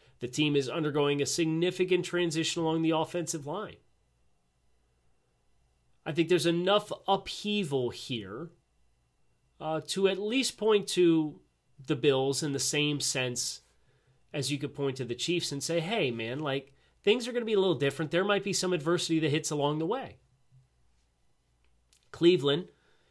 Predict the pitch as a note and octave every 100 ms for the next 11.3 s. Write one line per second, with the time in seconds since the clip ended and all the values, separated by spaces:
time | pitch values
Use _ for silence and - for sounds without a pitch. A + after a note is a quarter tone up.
0 | _ - F#3 F3+ D3 D#3 C#3+ C3 C3+ C3
1 | C#3 F#3+ _ - C3+ D#3+ C#3 B2+ C3 C3
2 | C3+ A#2 B2+ B2 G#2 A2+ C3 D3 B2 G2
3 | A2+ D3 D3 C#3 C3+ - B2 A2+ C3 E3
4 | _ _ _ _ - E3+ F3 - F3+ D#3
5 | C#3+ C3+ D3 D3+ C#3 C3+ C3+ C3 - A#2+
6 | A#2 C#3+ F3 F3+ - _ _ _ _ _
7 | _ _ - C3 B2+ C#3 E3+ E3 E3 E3
8 | F3 E3 D#3 D3 D3+ C#3+ D#3+ E3+ E3 C#3
9 | D3 D3 D3+ C3 B2 B2+ C#3+ A#2 A2+ A2
10 | A2+ - A2 G2+ G2+ F#2+ G2+ F#2 - G#2
11 | F#2 E2 -